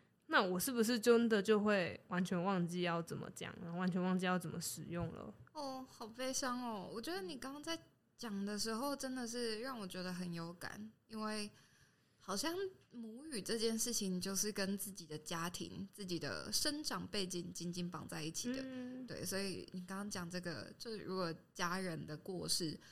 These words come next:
Speaker 2: 是不是我们的语言就会随之消失呢？
Speaker 1: 而且我觉得就是刚前面有讲到说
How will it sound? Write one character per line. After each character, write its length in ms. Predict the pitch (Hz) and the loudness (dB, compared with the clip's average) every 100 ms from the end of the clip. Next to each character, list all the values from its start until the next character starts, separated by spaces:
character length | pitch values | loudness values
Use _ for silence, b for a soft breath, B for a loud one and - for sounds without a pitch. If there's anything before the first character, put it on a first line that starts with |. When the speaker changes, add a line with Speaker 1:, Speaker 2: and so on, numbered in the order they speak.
| B | B
Speaker 2:
是 160 | - 214 | -4 -2
不 120 | 151 | 0
是 220 | 175 180 | 0 0
我 160 | 160 143 | 0 -4
们 100 | 131 | -6
的 160 | 143 - | -6 -6
语 180 | 156 | -8
言 200 | 120 73 | -10 -10
就 120 | 180 165 | -6 -2
会 120 | 180 | -2
随 240 | 175 156 | 0 -2
之 180 | 151 - 151 | -6 -10 -8
消 260 | - - 180 | -6 -6 -6
失 220 | - - | -6 -6
呢？ 100 | 60 - _ _ _ _ _ | -14 -20 _ _ _ _ _
Speaker 1:
而 80 | 277 | 2
且 60 | 359 | 4
我 80 | 233 | 4
觉 160 | 190 | 0
得 120 | 185 180 | -2 -2
就 120 | 214 | -2
是 340 | 220 214 196 - _ _ _ | 0 2 0 -4 _ _ _
刚 480 | 233 240 247 247 247 | 6 6 6 2 0
前 160 | - | 2
面 120 | 196 220 | 4 6
有 100 | 190 | 4
讲 160 | 170 | 2
到 120 | 185 | 0
说 220 | 190 175 | 2 0